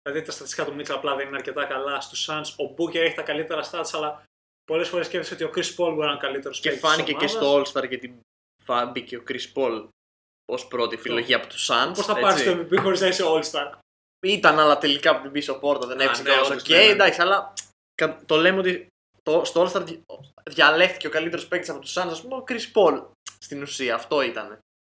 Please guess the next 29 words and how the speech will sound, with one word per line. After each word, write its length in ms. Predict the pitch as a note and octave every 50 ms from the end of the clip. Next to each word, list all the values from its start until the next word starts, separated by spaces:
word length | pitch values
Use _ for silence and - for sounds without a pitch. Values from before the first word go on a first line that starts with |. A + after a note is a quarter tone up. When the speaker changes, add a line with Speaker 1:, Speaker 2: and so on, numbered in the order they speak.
| _
Speaker 2:
Οπότε 260 | C#3+ - G#3+ - A3+ A3+
Speaker 1:
Ναι. 60 | G3+
Speaker 2:
δεν 180 | F#3+ G#3+ G#3
υπάρχει 180 | F#3+ D#3 C#3 C#3
Speaker 1:
Αλλά 240 | - F3 F3+ F3+ F#3
Speaker 2:
κάτι. 160 | - A2 -
Speaker 1:
shout 220 | - D#3+ D#3 E3 D#3+
out 220 | D#3 C#3+ - -
Booker, 440 | - D3 C#3+ C#3 - F3 E3 E3 -
γιατί 460 | - C#3+ C#3 C3+ - D#3+ D#3 D3 - _ _ _ - - _ _ _
παίζει 320 | - C#3+ C#3+ D3+ C#3+ C3 C3+
winning 240 | C#3+ C#3+ C#3+ C#3 C3
basketball. 500 | C3 C3 C3+ C3+ - D3+ C#3+ C#3+ D3 D3+ -
Όλοι 260 | D3 C#3+ D3 C#3+ C#3+
έλεγαν 280 | C#3 C#3 C3+ C3 C3
ότι, 260 | C3 A#2+ - C3+ C3 B2+
ξέρω 240 | - - C#3+ C3
εγώ, 120 | C3 B2+ C3
πρέπει 280 | - - C3 - -
να 80 | C3 B2
φύγει 280 | - - - C3+ C3 B2+
για 140 | B2+ C3
να 80 | B2 B2
κερδίσει, 460 | B2 - B2+ B2 B2+ C#3 D3 D3 -
αλλά 320 | D3+ C3 C3 C3 - - _
κερδίζουν 420 | _ - C3+ C3+ C3+ D3+ D#3 D#3 D3+
και 340 | - D3+ C#3 C3+ C3+ - _ _ _ _ _ _ _ _ _ _ _
προχθές 480 | _ - C#3 B2+ - - D#3 C#3 C#3+ -
είχε 420 | - - C#3 B2+ B2 B2+ B2+ B2+